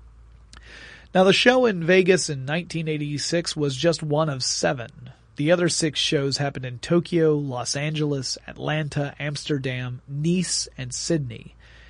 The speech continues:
And the show in nineteen eighty-six in Vegas lasted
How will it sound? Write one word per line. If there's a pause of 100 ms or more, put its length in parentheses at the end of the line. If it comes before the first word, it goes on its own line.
(360)
And (200)
the
show
in
nineteen
eighty-six
in
Vegas
lasted